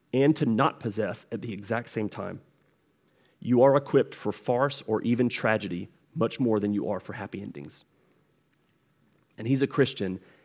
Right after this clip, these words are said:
and when you look at that statement, that's the end of the story for those around us who don't know Christ. That statement is true about reality from their perspective, and that's just the end of it.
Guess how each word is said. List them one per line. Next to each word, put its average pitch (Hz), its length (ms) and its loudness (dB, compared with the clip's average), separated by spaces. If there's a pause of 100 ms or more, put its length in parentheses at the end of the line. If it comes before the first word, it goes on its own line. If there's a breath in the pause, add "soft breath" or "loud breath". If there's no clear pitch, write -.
(260 soft breath)
and 110 220 2
when 110 100 4
you 127 120 4
look 165 140 4
at 135 60 2
that 139 140 2
statement, 113 420 0 (220 loud breath)
that's 131 240 0
the 139 180 6
end 143 100 4
of 135 60 2
the 135 60 0
story 113 420 -2 (220)
for 113 100 0
those 110 220 2
around 104 220 0
us - 100 -6
who 110 100 -6
don't 98 180 -2
know 90 140 -8
Christ. - 460 -12 (1000)
That 135 180 4
statement 143 320 4
is 120 120 2
true 160 260 4
about 156 380 0 (420)
reality 151 380 6
from 143 140 -2
their 143 120 2
perspective, 143 440 -2
and 98 100 0
that's 104 120 -2
just - 220 -6
the 104 100 2
end 101 100 2
of 92 100 -2
it. 90 100 -8